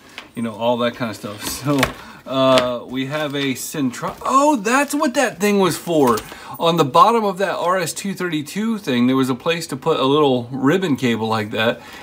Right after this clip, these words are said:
And this is a Centronics two, whatever that is, twelve, tw-, fifteen, twenty pin, uh, connector there.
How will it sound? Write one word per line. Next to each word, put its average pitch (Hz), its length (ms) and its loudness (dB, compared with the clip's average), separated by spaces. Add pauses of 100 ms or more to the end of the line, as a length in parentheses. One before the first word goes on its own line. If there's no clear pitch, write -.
(120)
And 131 240 4
this 170 240 4
is 175 120 -2
a 160 120 2
Centronics 147 1120 2
two, 170 500 -4 (260)
whatever 143 260 0
that 123 140 4
is, 113 220 -2
twelve, 131 420 2
tw-, 127 280 -6
fifteen, 135 380 0
twenty 135 220 2
pin, 135 300 4 (440)
uh, 127 260 6
connector 151 580 2
there. 110 300 -2